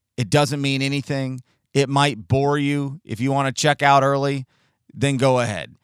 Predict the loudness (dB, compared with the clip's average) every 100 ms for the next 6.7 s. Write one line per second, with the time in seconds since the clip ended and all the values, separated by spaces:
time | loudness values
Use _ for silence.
0 | _ _ -2 0 2 2 2 2 0 0
1 | -2 -2 -2 -2 0 0 0 -2 0 -2
2 | -4 _ _ -10 -6 -6 -6 -6 -4 -4
3 | -4 -4 -4 -4 -6 -12 -10 -8 -6 -4
4 | -4 -4 -6 -6 -4 -4 -6 -8 -8 -8
5 | -10 -6 -6 -4 -4 -2 -4 -2 0 0
6 | 0 -4 -6 -8 -6 -6